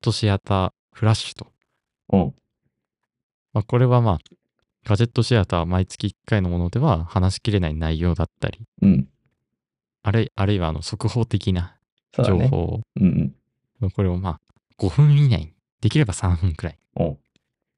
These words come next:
Speaker 1: サクッとま-、まとめて。
Speaker 2: いいね。
Speaker 1: で、すぐに公開すると。
Speaker 2: おうおうおう。
Speaker 1: 不定期開催の。
Speaker 2: いいね。
Speaker 1: もうコンスタン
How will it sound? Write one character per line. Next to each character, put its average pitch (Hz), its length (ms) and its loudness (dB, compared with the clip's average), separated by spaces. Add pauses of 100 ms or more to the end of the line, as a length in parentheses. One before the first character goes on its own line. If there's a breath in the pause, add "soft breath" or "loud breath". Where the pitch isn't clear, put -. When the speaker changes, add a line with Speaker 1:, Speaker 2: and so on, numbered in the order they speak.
(120)
Speaker 1:
サ - 180 -6
ク - 140 0
ッ - 40 -14 (140)
と 104 100 -2
ま-、 87 180 -4 (260)
ま - 80 -4
と - 100 -8
め 78 120 -6
て。 98 200 -16 (300)
Speaker 2:
い 90 100 0
い 76 40 0
ね。 - 240 -4 (640)
Speaker 1:
で、 104 80 -4
す - 280 -6
ぐ 147 100 0
に 135 180 0 (200)
公 95 140 -10
開 78 180 -4
す - 100 -12
る - 80 -20
と。 - 120 -20 (340)
Speaker 2:
お 87 100 -2
う - 20 -2
お 78 40 -4
う 78 420 -6 (680)
お 110 60 0
う。 101 40 0
Speaker 1:
不 - 100 -14
定 110 220 2
期 - 240 -6
開 87 220 -2
催 - 220 -12
の。 - 80 -20 (420)
Speaker 2:
い 92 100 2
い - 40 -2
ね。 - 280 -8 (680)
Speaker 1:
も 87 200 -6
う 92 40 -12 (240)
コ 143 80 -2
ン 135 120 0
ス - 140 -16
タ 92 140 -6
ン 82 100 -6